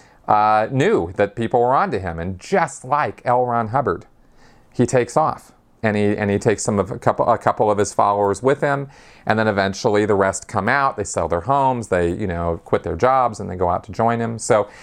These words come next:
there are a lot of parallels to Scientology with this group. The reason there are a lot of parallels with Scientology is not necessarily 'cause this guy studied Scientology. Maybe he did, maybe he didn't.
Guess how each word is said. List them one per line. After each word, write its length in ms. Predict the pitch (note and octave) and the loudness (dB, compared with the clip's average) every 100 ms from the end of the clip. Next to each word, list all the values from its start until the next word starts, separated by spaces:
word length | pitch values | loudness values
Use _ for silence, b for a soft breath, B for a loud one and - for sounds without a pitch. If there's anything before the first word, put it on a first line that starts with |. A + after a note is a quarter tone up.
| B B | B B
there 180 | C#3+ | 2
are 320 | D3 D#3+ F#3 F3 | 4 4 4 2
a 60 | |
lot 240 | B2 B2+ B2 | 2 2 0
of 80 | |
parallels 640 | - C3+ C3+ A#2+ F2+ F2 F2 | -2 0 2 4 2 0 -4
to 260 | - G#2 F#2 | -6 -4 -4
Scientology 1040 | - G2+ F2+ F2+ A2+ B2 A2 F2+ E2 E2+ - | -2 -2 -2 -2 0 0 -2 -6 -8 -8 -2
with 180 | F#2+ - | -2 0
this 180 | F#2 | -4
group. 340 | - F3 A#2+ - B B B B B B | 0 0 0 -4 B B B B B B
The 100 | - | 0
reason 480 | G#2 D3 A3+ A#3+ C#3 | 2 4 4 2 2
there 140 | F#2 E2+ | 2 2
are 100 | E2+ | 2
a 60 | |
lot 120 | E2+ | 2
of 80 | D#2+ | 0
parallels 640 | - F2+ E2 E2+ E2+ E2+ - | 0 0 0 0 -2 -4 -4
with 180 | A2+ F#2+ | -2 0
Scientology 640 | A2 F2+ G#2+ G2+ F#2+ G#2 | 0 0 0 0 0 0
is 120 | G2+ | -2
not 280 | B2+ C3+ F#3+ | 0 -2 -2
necessarily 580 | D#3 - - A#2+ A2+ C3+ | -6 -8 -2 2 2 0
'cause 640 | - - D#3 A#2+ G2 - - b b b b _ _ _ _ - - | -2 0 2 2 0 -4 -12 b b b b _ _ _ _ -14 -2
this 240 | A2+ A2+ | 0 0
guy 540 | - A2+ A#2 F#2 F2+ - b b b | 2 2 2 2 -2 -6 b b b
studied 420 | - - B2 G#2 | -4 2 2 2
Scientology. 800 | C3 G2+ E2+ C3 E3+ D3 E2 E2 | 0 -2 0 0 0 -2 -4 -4
Maybe 280 | G#2 B2 C3+ | -2 -2 0
he 60 | A2 | 2
did, 200 | G#2 A2 | 2 2
maybe 240 | A#2 G#2+ | -2 -2
he 80 | F#2 | 0
didn't. 380 | E3 D3+ E2+ | 2 0 -4